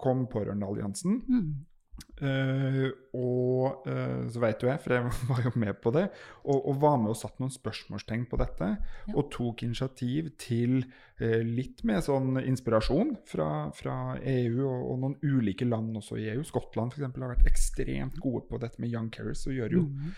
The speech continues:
Speaker 1: jevnlige undersøkelser blant, eh, unge omsorgsgivere. Ehm,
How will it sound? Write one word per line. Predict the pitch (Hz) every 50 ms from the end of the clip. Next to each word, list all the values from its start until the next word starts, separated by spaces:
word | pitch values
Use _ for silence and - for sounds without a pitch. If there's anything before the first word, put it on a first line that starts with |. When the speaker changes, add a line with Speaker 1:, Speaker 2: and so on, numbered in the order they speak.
| - - - -
Speaker 1:
jevnlige | 143 147 143 139 131 120 110 113 117 120 -
undersøkelser | 160 139 127 113 104 - - 107 - - 107 120 127 127 123
blant, | 127 117 113 120 156 160 - - - - - - -
eh, | 160 143 139 135 135 - -
unge | 170 151 131 120 120
omsorgsgivere. | 127 127 - - 117 113 - 123 117 127 185 - - - - - - - - - - _ _ -
Ehm, | 147 147 151 151 156 156 160 160 151 151